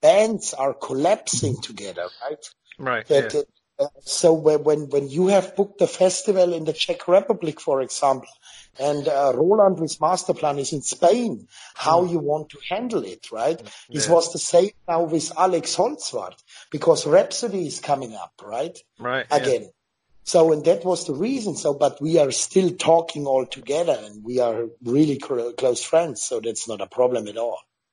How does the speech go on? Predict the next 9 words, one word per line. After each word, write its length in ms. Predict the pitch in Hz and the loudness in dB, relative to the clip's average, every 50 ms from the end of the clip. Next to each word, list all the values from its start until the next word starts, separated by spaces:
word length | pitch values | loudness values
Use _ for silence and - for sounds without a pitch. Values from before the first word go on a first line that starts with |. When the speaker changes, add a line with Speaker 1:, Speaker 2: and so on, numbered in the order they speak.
| - 135 | -14 -10
Speaker 2:
Yeah. 260 | 127 117 104 101 101 - _ _ _ _ - | -10 -10 -10 -12 -16 -18 _ _ _ _ -6
Yeah, 120 | 214 202 | -4 0
just 180 | 170 190 175 - | 0 0 0 0
a 60 | 160 | 0
business 420 | 147 185 180 160 - - 175 165 - | 2 4 2 2 4 4 4 4 4
Speaker 1:
So 80 | - - - _ _ _ _ | 4 -12 -20 _ _ _ _
Speaker 2:
thing, 220 | - 95 95 90 90 | -14 -14 -14 -14 -20
you 40 | |
know? 140 | 95 104 107 | -20 -20 -20